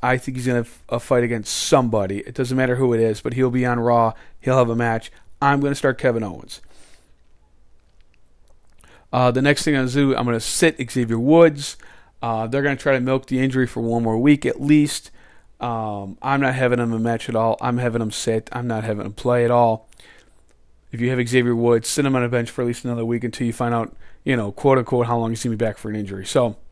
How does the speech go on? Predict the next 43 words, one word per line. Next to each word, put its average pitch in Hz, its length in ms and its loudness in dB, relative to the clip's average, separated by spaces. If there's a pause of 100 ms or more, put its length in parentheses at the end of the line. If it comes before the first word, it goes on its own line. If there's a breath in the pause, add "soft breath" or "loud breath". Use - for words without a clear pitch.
(1040)
I'm 135 220 4
not 135 240 0
starting 120 720 -2
Xavier 110 280 -4
Woods 98 220 -8
at 101 60 -8
all. 85 220 -14 (300 soft breath)
When 135 100 -2
he 135 60 2
comes 135 200 -2
back, 156 280 6
it'll 147 140 0
be 131 100 0
a - 20 0
good 135 160 2
little 131 180 2
rivalry 131 400 2
with 123 140 -6
the 120 200 -4 (200 soft breath)
Viking 143 320 4
Raiders. 139 440 2 (220 soft breath)
It'll 170 120 2
probably 165 180 6
be 135 80 0
a 117 40 -2
Clash 120 320 -4
of - 60 -16
the 113 60 -10
Castle, 120 420 0
but 113 220 0
until 127 260 0
then, 127 260 0
sit 120 220 -4
Xavier 104 340 -6
Woods. - 300 -14 (720 soft breath)
And 139 140 -4
the 135 40 0
last 151 320 4
one 147 120 0
is 135 300 0
I'm 120 120 -8
gonna 120 100 -2
start, - 440 4